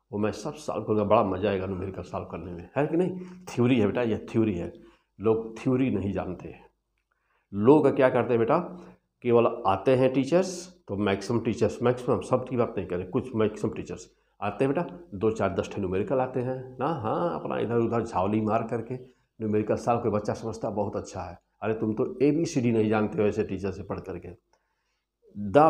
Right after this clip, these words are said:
best teacher बेटा वही है जो सबसे पहले आपका थ्योरी ज़ीरो से शुरू करे, टॉप लेवल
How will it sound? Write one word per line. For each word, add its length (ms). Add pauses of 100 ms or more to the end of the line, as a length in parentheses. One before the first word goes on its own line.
(120)
best 260
teacher 260
बेटा 180
वही 240
है 180 (1200)
जो 160
सबसे 440
पहले 260
आपका 180 (100)
थ्योरी 260
ज़ीरो 280
से 140
शुरू 220
करे, 220 (800)
टॉप 260
लेवल 360